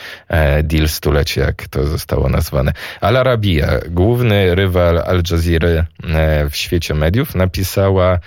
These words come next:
e, artykuł pod tytułem Demonstra-, e, „Demonstranci w Bagdadzie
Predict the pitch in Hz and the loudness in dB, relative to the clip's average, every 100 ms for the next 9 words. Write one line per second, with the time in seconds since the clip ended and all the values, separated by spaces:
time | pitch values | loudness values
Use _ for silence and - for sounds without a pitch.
0 | - - - - - - - 92 85 80 | -10 -18 -18 -20 -20 -14 -2 0 2 0
1 | 78 85 - - 82 101 92 82 120 147 | -2 -4 -4 -2 0 0 0 2 2 0
2 | - 127 123 117 - 113 101 131 143 131 | 0 0 0 -2 -4 -2 0 2 0 -2
3 | - 131 123 - 110 98 90 92 92 104 | -2 0 0 -2 -4 -2 -2 0 2 0
4 | 98 | 0